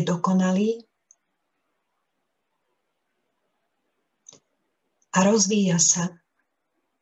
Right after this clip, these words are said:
pre tvoje najvyššie dobro. A tak to je.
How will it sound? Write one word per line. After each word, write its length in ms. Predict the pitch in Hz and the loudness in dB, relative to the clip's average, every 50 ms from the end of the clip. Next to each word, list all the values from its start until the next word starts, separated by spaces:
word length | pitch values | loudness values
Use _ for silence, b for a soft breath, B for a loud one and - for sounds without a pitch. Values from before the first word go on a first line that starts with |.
| _ - | _ -4
pre 160 | 190 180 180 | -2 -2 -2
tvoje 240 | - 165 170 170 160 160 | -2 -2 -2 0 0 2
najvyššie 440 | 170 170 175 160 170 165 - - 175 160 | 2 2 2 2 0 0 0 0 -2 -4
dobro. 320 | 156 156 151 147 151 143 139 - _ _ _ _ _ _ _ _ _ _ _ _ _ _ _ _ _ _ _ _ _ _ _ _ _ _ _ _ _ _ _ _ _ _ _ _ _ _ _ _ _ _ _ _ _ _ _ _ _ _ _ _ _ _ _ _ _ _ _ _ _ _ _ _ _ _ _ _ _ _ _ _ _ _ _ _ _ _ _ _ _ _ _ _ - - - 175 | -6 -6 -8 -10 -12 -16 -18 -20 _ _ _ _ _ _ _ _ _ _ _ _ _ _ _ _ _ _ _ _ _ _ _ _ _ _ _ _ _ _ _ _ _ _ _ _ _ _ _ _ _ _ _ _ _ _ _ _ _ _ _ _ _ _ _ _ _ _ _ _ _ _ _ _ _ _ _ _ _ _ _ _ _ _ _ _ _ _ _ _ _ _ _ _ -20 -10 -6 -6
A 20 | 170 165 | -6 -4
tak 240 | - 165 165 - | -4 -6 -6 -6
to 160 | - - 156 147 | -8 -8 -6 -4
je. 160 | 143 139 | -4 -6